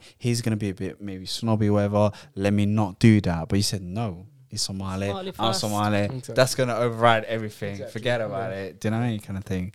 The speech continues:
Speaker 2: I did vet him first.
Speaker 1: All right,
Speaker 2: <laughs>
Speaker 1: fair enough.
Speaker 2: Let's not get crazy. <laughs> Let's not get crazy now, joking. <laughs>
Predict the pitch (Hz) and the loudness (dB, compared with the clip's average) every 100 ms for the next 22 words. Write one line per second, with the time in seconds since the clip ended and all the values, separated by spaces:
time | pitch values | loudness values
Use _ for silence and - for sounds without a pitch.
0 | - - 262 208 233 220 196 - 196 - | -8 -4 -2 2 0 0 -12 -8 -8 -8
1 | - 135 151 165 - - - 151 147 139 | -2 6 10 10 8 8 8 8 8 6
2 | 160 - 247 208 220 220 320 294 285 320 | 8 6 4 4 4 6 6 6 4 6
3 | 294 311 349 254 233 339 311 240 269 254 | 6 6 4 6 6 8 8 6 8 4
4 | 349 262 247 220 196 - - - 349 320 | 6 4 2 -2 -4 -2 -4 -4 -2 4
5 | - 156 349 349 302 247 185 262 - | 4 6 4 6 6 4 2 -2 -4